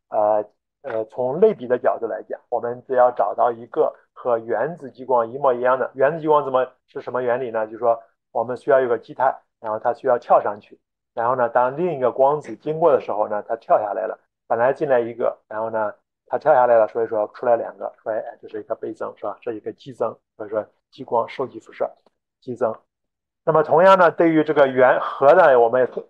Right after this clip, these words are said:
实际上原，原理是完全一样的，但是问题就在于你能找到这样一个，就是说，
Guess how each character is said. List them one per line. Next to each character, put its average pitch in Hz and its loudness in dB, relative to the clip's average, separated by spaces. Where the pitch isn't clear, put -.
实 131 -20
际 - -20
上 139 2
原， 135 0
原 127 0
理 156 -6
是 - -10
完 123 0
全 139 -2
一 120 -12
样 110 -2
的， 104 -8
但 120 -2
是 117 -6
问 123 -2
题 113 -20
就 117 -10
在 117 0
于 104 -10
你 117 -18
能 113 -10
找 98 2
到 143 4
这 139 0
样 110 0
一 107 -14
个， 110 -4
就 110 -18
是 - -20
说， 101 -8